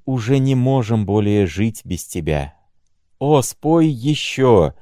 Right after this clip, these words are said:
молила другая молодая девушка. "Научи и нас владеть нашим голосом.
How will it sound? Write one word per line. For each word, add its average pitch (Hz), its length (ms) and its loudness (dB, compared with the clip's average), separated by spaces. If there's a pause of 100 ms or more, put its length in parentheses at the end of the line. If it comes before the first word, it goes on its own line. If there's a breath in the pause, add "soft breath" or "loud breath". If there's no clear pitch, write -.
(200 soft breath)
молила 95 460 0
другая 95 560 4
молодая 85 540 2
девушка. 78 640 -4 (400 soft breath)
"Научи 147 460 -2
и 147 160 0
нас 156 380 2
владеть 113 600 0
нашим 113 480 -2
голосом. 92 720 -2